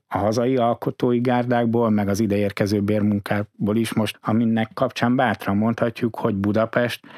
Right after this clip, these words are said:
Európa egyik első filmes fő-, fővárosává emelkedett, és Magyarországon gyakorlatilag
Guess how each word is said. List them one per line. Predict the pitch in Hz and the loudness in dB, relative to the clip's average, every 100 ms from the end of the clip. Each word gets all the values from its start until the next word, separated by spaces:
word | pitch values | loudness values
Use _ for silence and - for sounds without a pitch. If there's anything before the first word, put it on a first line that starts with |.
| - | -8
Európa | 117 110 104 101 - | -2 0 2 0 0
egyik | 104 107 - | 0 -2 0
első | 110 98 90 - 90 95 - - - | 0 0 0 -2 -2 -4 -10 -20 -20
filmes | - 113 101 98 - | -4 0 2 0 -2
fő-, | - 98 113 | -2 -2 -2
fővárosává | - 110 98 95 98 - 104 95 101 107 | -4 -2 0 0 -2 -2 -4 -2 -2 0
emelkedett, | 117 123 135 - 151 151 - - - _ | 0 0 -2 -2 -2 -4 -8 -20 -20 _
és | - - | -10 -2
Magyarországon | 117 113 110 110 - 117 110 107 | 0 0 0 -2 -2 -4 -2 0
gyakorlatilag | 107 101 - 101 104 - 101 101 | 0 -2 -4 -4 -4 -2 -2 -2